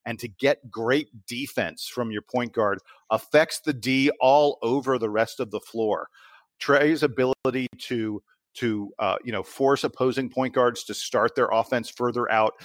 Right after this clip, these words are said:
to not give them room to see the floor and operate and make good entry passes and things like that, it affects the ability of all the other four guys on the team. It makes it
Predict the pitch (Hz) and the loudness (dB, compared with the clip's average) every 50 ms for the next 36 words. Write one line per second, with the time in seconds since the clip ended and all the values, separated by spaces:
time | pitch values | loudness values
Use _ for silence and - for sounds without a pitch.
0 | - - _ _ - 127 113 107 110 120 - - 117 95 123 127 120 117 131 127 | -20 -20 _ _ -6 -4 0 2 2 2 2 -2 -4 0 0 0 2 2 0 -2
1 | 123 117 107 113 120 120 120 117 - 123 - - - - 123 120 127 113 120 - | 0 -2 -4 -4 -4 -4 -6 -6 -8 -10 -10 -8 -8 -6 -4 -4 -2 -4 -4 -8
2 | - - 120 120 123 120 120 120 117 - 113 107 - - 104 113 - - 120 120 | -6 -2 0 2 4 6 6 6 4 2 0 -2 0 2 2 2 2 2 2 2
3 | 117 117 117 - 107 98 95 107 120 127 - - - - - - - _ _ _ | 2 2 2 -2 -4 -4 -2 0 0 -2 -2 -6 -16 -20 -20 -20 -20 _ _ _
4 | _ _ 101 107 131 131 127 131 - 120 123 123 - 123 117 - 117 113 117 - | _ _ -2 2 4 4 4 4 2 0 -2 0 -2 -4 0 2 4 4 4 2
5 | - 117 - 113 107 - 120 117 - - 113 107 - 127 117 110 104 - - - | 0 -6 -8 -10 -6 -6 -6 -6 -2 -2 -2 0 2 2 2 2 2 0 -6 -14
6 | - - - _ 139 131 120 - - - 135 139 143 - - - - - _ _ | -20 -20 -6 _ 0 0 0 0 0 2 2 2 2 0 -4 -10 -12 -14 _ _
7 | _ _ - 123 117 104 127 123 127 123 123 120 117 - - 120 123 135 147 147 | _ _ -2 -2 0 0 0 0 0 2 0 -2 -2 0 2 4 4 6 4 4
8 | 151 - 120 113 117 135 151 156 135 - - 139 143 147 143 135 139 131 123 117 | 2 -2 -2 0 2 4 4 4 2 0 0 2 2 2 4 4 4 4 4 4
9 | 110 110 104 - 123 110 107 101 - - 139 123 107 98 95 95 101 - _ _ | 2 2 0 -2 -6 -8 -8 -10 -10 -8 -8 -8 -8 -8 -10 -14 -16 -20 _ _
10 | _ _ _ 117 120 123 127 131 - - 135 - | _ _ _ -8 -4 -4 -4 -4 -2 -4 -6 -8